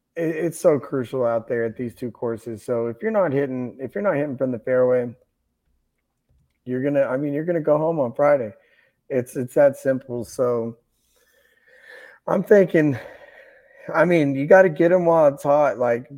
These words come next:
Brendan Todd's playing great golf right now. I don't think Adam Long, I don't even know when Adam, the last fairway Adam Long missed. Um, Denny, Denny's gonna be ready to go. Um,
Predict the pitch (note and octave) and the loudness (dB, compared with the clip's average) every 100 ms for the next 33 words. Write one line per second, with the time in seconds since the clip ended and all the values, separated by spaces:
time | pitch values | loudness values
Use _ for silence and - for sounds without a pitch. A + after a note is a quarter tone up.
0 | - D3 F3 D#3+ D#3 D3+ C#3+ - C3+ B2+ | -4 0 0 0 2 4 4 4 0 2
1 | A#2+ B2 B2 B2 B2 A#2+ A#2+ A#2 A#2 A2+ | 0 -2 0 0 0 0 -2 0 -2 -4
2 | G#2 C3+ E3 E3+ D3 C#3+ C#3 C#3+ C#3 C3 | -2 -2 0 -2 -4 0 0 0 0 2
3 | C#3 C#3 C3+ B2 D#3 D#3+ C3+ C3 C3+ D3 | 2 2 -2 -4 -4 -4 -6 0 2 2
4 | C3 B2 A#2+ B2 B2 B2+ B2+ B2 B2 B2+ | 0 -8 -10 -8 -8 -10 -16 -12 -8 -8
5 | B2 - B2+ B2 A#2+ A#2+ A#2+ B2 A#2 A#2 | -8 -6 -2 0 0 -2 -2 -4 -4 -2
6 | C3 B2 A2 A2 A2+ - _ _ _ _ | -2 -4 -6 -6 -6 -10 _ _ _ _
7 | _ B2 C3 B2 A#2+ A#2 - _ _ _ | _ -8 -4 -2 -4 -8 -16 _ _ _
8 | _ C3 A#2 - E3 E3 C#3 B2+ B2 D3 | _ -20 -16 -2 0 2 -2 -6 -6 -4
9 | D#3+ C#3+ A#2 C#3 B2 B2+ A#2+ B2 A#2 A2+ | -2 -4 -6 -8 -6 -8 -4 -4 -2 -6
10 | A2+ A#2+ A#2 G#2+ - _ _ _ _ - | -8 -4 0 -2 -4 _ _ _ _ -6
11 | C#3 A#2+ A#2+ A2+ A2 | -4 -2 -2 -4 -8